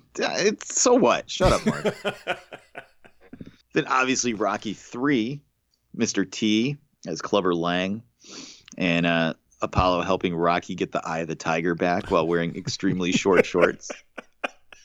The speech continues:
Speaker 2: That's true. <laughs> Them, them running in the water.
Speaker 1: That's right.
Speaker 2: <laughs> That's the best.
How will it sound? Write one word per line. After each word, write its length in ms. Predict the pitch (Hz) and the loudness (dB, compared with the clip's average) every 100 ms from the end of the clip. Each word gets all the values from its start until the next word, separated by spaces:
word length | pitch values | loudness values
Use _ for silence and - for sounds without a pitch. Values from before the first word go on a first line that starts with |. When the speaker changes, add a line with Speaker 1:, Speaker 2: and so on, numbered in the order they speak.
| _ _ - _ _ - - - - _ | _ _ -20 _ _ -18 -14 -14 -16 _
Speaker 2:
That's 320 | - 190 - | -8 -8 -10
true. 320 | - - 165 269 - - _ _ - | -8 -4 -4 -4 -8 -14 _ _ -20
<laughs> 580 | - - - - 143 - | -18 -18 -12 -4 -4 -4
Them, 480 | 165 127 170 120 113 | -2 -2 -2 -4 -2
them 240 | 127 113 | -2 0
running 200 | 120 123 | -2 0
in 60 | 120 | -2
the 60 | |
water. 400 | 107 113 110 - - _ _ _ _ - | -2 -4 -4 -6 -10 _ _ _ _ -4
Speaker 1:
That's 300 | 120 - - | -2 -2 0
right. 140 | 127 - - - - - - | 2 2 0 -8 -8 -8 -12
Speaker 2:
<laughs> 540 | - 156 - 202 - - | -10 -12 -12 -18 -16 -12
That's 220 | 269 - | -12 -8
the 120 | 135 | -10
best. 540 | 110 - 113 - - | -8 -8 -6 -8 -12